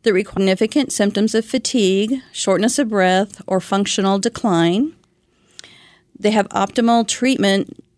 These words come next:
Their optimal treatment has already been provided, and they are not a candidate for further surgical or medical intervention.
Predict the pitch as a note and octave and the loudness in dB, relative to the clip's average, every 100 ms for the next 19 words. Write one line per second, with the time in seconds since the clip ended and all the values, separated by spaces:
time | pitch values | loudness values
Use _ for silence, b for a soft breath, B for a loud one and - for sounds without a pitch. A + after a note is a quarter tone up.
0 | _ - - F#3+ F3+ - A3 B3+ A#3 G3+ | _ -12 -6 -2 0 0 -2 0 0 0
1 | - A#3 G#3 F#3+ G3+ F3+ G3 G#3 G3+ F#3+ | 0 0 2 0 0 2 2 2 0 0
2 | F3+ F3+ G#3 A3+ A3+ E3+ E3 F3 G3 F#3+ | -2 -2 0 2 2 4 2 2 0 2
3 | F3+ F#3 F#3 G3 G3+ - G3+ F#3+ F3+ - | 2 2 2 0 -2 -2 -2 0 0 -2
4 | F3 - G3+ G3 F#3+ - G3+ F#3+ G3 G3+ | -4 -2 -2 0 0 0 -2 0 -2 0
5 | G3 F3 E3+ F3+ G#3 G3+ - D#3+ C#3+ D3+ | 0 0 2 2 0 -2 0 0 0 -2
6 | - D#3+ G3 | -2 -2 -2